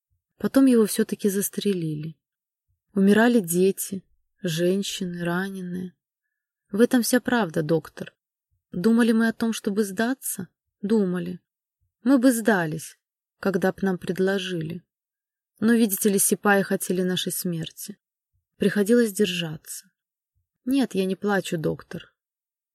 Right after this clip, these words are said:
Но смерть пролила немало слёз в губернаторском дворце. А потом нас спасли. Сначала мы услышали выстрелы.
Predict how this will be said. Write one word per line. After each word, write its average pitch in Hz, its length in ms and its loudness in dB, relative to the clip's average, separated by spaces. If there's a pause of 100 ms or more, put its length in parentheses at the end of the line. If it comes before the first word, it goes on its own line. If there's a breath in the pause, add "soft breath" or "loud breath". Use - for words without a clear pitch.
(140)
Но 202 120 4
смерть 220 440 4
пролила 190 420 2
немало 208 460 2
слёз 180 380 0
в 165 40 -4
губернаторском 170 840 0
дворце. 160 600 -6 (580)
А 190 80 -4
потом 247 340 0
нас 220 180 0
спасли. 165 640 -8 (640)
Сначала 247 440 2
мы 226 120 4
услышали 208 520 0
выстрелы. 190 720 -4